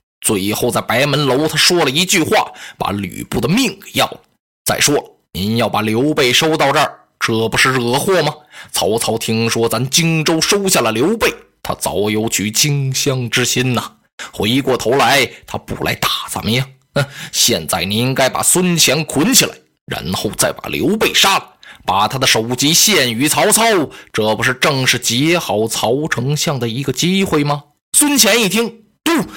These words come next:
你是什么人，敢如此放肆？常言说，叔不兼亲呢，人家刘景升和我家主公玄德是兄弟，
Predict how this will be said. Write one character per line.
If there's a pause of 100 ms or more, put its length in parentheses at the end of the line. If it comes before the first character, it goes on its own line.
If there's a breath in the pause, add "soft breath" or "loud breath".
(120)
你
是
什
么
人， (260)
敢
如
此
放
肆？ (460 loud breath)
常
言
说， (140 loud breath)
叔
不
兼
亲
呢， (340)
人
家
刘
景
升
和
我
家
主
公
玄
德 (160 loud breath)
是
兄
弟，